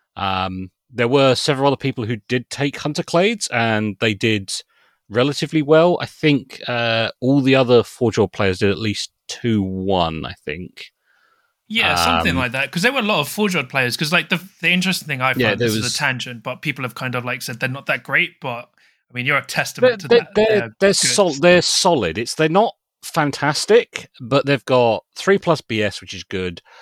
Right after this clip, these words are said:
Speaker 1: Their guns are relatively decent. They can, if you're taking Forge World, take two lots of special weapons. They can take a combat element, so they, they can kind of do everything. They don't do everything fantastically,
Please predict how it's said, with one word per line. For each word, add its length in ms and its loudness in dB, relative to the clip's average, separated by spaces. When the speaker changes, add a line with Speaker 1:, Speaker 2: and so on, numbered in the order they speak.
Speaker 1:
Their 140 2
guns 380 0
are 100 2
relatively 520 -2
decent. 640 -8
They 180 -6
can, 320 -2
if 120 -6
you're 80 -4
taking 280 -6
Forge 360 0
World, 240 0
take 360 -10
two 200 -4
lots 220 -6
of 60 -4
special 360 -6
weapons. 760 -2
They 180 0
can 380 -2
take 280 -2
a 80 -4
combat 420 -2
element, 460 -2
so 140 -8
they, 140 0
they 140 -2
can 140 -6
kind 220 2
of 60 -2
do 140 2
everything. 400 -2
They 80 -8
don't 140 0
do 100 2
everything 300 0
fantastically, 920 -4